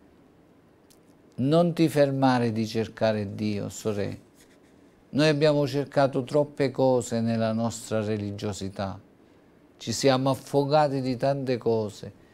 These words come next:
e abbiamo trascurato l'unico alimentatore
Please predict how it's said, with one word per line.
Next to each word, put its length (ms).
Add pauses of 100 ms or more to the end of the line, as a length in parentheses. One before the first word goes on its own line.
(200)
e 80
abbiamo 400
trascurato 960 (720)
l'unico 680
alimentatore 1300